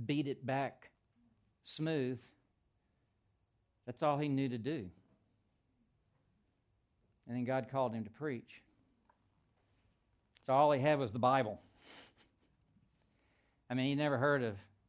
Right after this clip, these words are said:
Aristotle, Plato.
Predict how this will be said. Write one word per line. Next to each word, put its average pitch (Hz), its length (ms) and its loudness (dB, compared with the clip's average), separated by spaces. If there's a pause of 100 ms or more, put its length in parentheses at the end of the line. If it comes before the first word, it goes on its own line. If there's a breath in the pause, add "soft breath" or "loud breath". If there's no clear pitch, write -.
(160)
Aristotle, 117 680 -2 (1500)
Plato. 120 480 -2